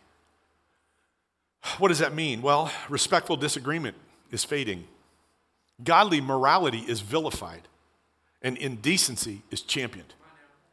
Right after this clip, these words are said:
We're in a world that's post-prosperity, or post-human, excuse me, post-human. Seventy, uh, sixty-two, about sixty-two million abortions since nineteen seventy-three in the United States, not including what the worldwide abortion rate might be.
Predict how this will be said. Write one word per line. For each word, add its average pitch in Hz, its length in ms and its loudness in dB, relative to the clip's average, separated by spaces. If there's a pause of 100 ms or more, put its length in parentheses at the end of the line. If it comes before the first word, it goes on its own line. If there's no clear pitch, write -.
(1400)
We're 269 180 10
in 269 60 8
a 208 60 10
world 214 280 10
that's 185 120 2
post-prosperity, 180 1080 2 (300)
or 175 80 6
post-human, 196 500 2
excuse 147 300 -2
me, 110 80 -12
post-human. 180 580 0 (1400)
Seventy, 240 500 4
uh, 170 80 6
sixty-two, - 640 4
about 175 200 6
sixty-two 226 520 2
million 202 400 6
abortions 170 520 4
since 156 200 -2
nineteen 180 300 0
seventy-three 156 540 2
in 127 80 -4
the 127 60 -4
United 135 280 -2
States, 135 400 -2
not 185 280 2
including 180 440 -2
what 147 140 0
the 147 60 -4
worldwide 139 500 2 (580)
abortion 135 460 2
rate 113 180 -4
might 110 160 -10
be. 98 180 -18